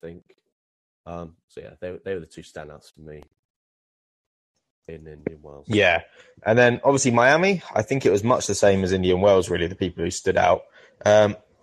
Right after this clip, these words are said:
Speaker 2: Medvedev kind of underwhelming a little bit, losing out to Hurkacz again, um, which is surprising, really. That's a match that I don't think he should lose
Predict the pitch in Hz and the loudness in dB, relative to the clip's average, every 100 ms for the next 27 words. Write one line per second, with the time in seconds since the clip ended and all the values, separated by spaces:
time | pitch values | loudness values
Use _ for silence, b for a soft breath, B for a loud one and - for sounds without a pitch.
0 | _ - - 120 123 - 143 135 98 - | _ -20 -10 0 2 4 6 6 4 0
1 | - 98 95 92 - - 92 98 95 95 | -4 -2 -2 -6 -16 -14 -8 -4 0 2
2 | 104 98 90 95 95 101 92 95 95 95 | 2 0 0 0 2 2 2 -2 -2 -4
3 | 101 98 95 95 95 98 101 101 - b | -2 -2 0 2 0 2 0 0 -8 b
4 | b b - 101 104 104 104 104 104 95 | b b -2 4 6 6 4 2 0 0
5 | - 98 98 87 - - - - - - | -2 0 0 -2 -6 -8 -10 -12 -10 -8
6 | 185 - 233 110 95 92 98 - 107 123 | 0 4 4 4 0 2 2 2 0 0
7 | - - 104 101 113 92 104 98 98 - | -2 0 0 4 4 2 -4 -4 -6 -2
8 | 98 92 92 95 92 90 - | -2 0 0 0 -2 -6 -12